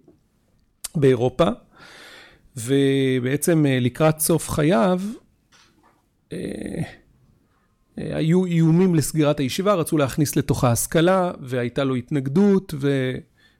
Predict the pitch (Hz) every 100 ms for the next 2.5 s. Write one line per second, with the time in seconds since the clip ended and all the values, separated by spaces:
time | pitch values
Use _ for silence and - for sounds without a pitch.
0 | - 143 127 156 131 127 127 156 165 135
1 | 151 131 - - 131 123 135 123 - 123
2 | 120 110 - 135